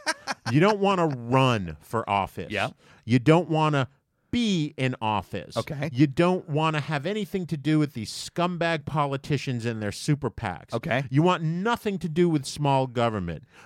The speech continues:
Speaker 2: But what you really like to do is gamble. <laughs> Election season
Speaker 1: Uh-huh.
Speaker 2: around the world, but particularly in England, is one of the biggest gambling times,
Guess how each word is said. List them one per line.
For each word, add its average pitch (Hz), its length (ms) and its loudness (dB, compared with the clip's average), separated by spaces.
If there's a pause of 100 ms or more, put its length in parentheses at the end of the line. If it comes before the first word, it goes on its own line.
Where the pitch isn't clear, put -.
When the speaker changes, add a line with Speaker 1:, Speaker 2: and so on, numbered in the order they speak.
Speaker 2:
But 131 120 4
what 147 180 4
you 139 120 2
really 180 340 0
like 151 280 -2
to 139 100 -4
do 117 460 0 (160)
is 92 180 -10
gamble. 98 540 -6 (320)
<laughs> - 600 -12 (2250)
Election 165 580 2
season 101 520 -4 (100)
Speaker 1:
Uh-huh. 101 260 -2 (1160)
Speaker 2:
around 175 600 2
the 202 80 -4
world, 185 640 2 (320)
but - 180 -6
particularly 208 680 -4
in 143 100 0
England, 101 600 -4 (960)
is 156 200 0
one 190 200 0
of 180 120 -4
the 175 60 -2
biggest 160 420 -4
gambling 151 500 -2
times, 101 640 -6